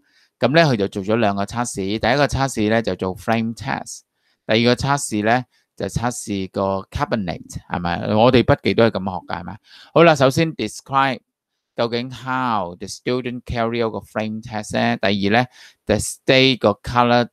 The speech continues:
啊，you would expect to observe，如果佢係 calcium 啦。咁嗱，呢啲都好明顯啦，前面筆記都講咗 N 咁多次㗎啦。咁咧，如果你要描述 flame test 咧，你要話俾人聽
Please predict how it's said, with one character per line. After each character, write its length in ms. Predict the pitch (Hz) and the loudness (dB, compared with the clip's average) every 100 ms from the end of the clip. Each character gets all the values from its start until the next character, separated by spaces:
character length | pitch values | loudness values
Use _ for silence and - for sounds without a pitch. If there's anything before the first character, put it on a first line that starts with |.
| _ _ _ _ _ _ | _ _ _ _ _ _
啊， 200 | 95 98 | -2 -2
you 420 | 104 127 131 127 120 | 2 4 6 4 2
would 320 | 117 107 - - | 0 0 0 -6
expect 640 | - 110 - - 127 123 - _ _ _ - 208 | -6 -6 -6 -2 0 0 -2 _ _ _ -20 -16
to 120 | - 117 | -4 0
observe， 580 | 101 - - 123 120 - | 0 -2 2 2 2 -8
如 260 | 117 104 95 | -4 -4 0
果 160 | 107 | 0
佢 260 | 120 113 95 | 0 0 -2
係 60 | - | -6
calcium 640 | 117 117 117 - 90 82 | -4 -4 -4 -8 -6 -4
啦。 300 | 95 110 107 | -2 -2 -2
咁 80 | 107 | -2
嗱， 200 | 107 90 | 0 2
呢 140 | 110 | 2
啲 140 | 170 196 | 2 4
都 120 | 185 | 2
好 120 | 147 | 2
明 240 | 156 95 92 | -2 -4 -4
顯 160 | 98 | -2
啦， 100 | 110 | 0
前 240 | 107 - 92 | -2 -4 -4
面 260 | 90 95 | -4 -2
筆 140 | 127 127 | -2 -2
記 120 | - 101 | 0 0
都 80 | 117 | 0
講 200 | 98 98 | -2 0
咗 80 | 104 | -2
N 340 | - 110 110 | 0 0 0
咁 120 | 95 | 0
多 120 | 95 | -2
次 180 | 104 - | -2 -4
㗎 120 | 110 | -4
啦。 120 | 95 - _ - - - - - | -4 -6 _ -20 -20 -20 -20 0
咁 160 | 139 | 4
咧， 160 | 165 170 117 - 104 | 6 4 2 -2 0
如 40 | 101 | 4
果 160 | 120 | 4
你 260 | 156 139 120 | 6 6 4
要 160 | 120 120 | 4 2
描 180 | 104 | 0
述 120 | 95 117 104 | 0 -2 -2
flame 340 | - 143 143 143 | -2 0 0 0
test 420 | 143 135 139 139 | 0 2 2 2
咧， 120 | 107 | 2
你 100 | 104 | 0
要 180 | 101 104 101 | 0 -2 -2
話 200 | 104 95 | -4 -2
俾 80 | 113 | -2
人 180 | 110 | -4
聽 320 | 95 120 123 | -4 -2 -2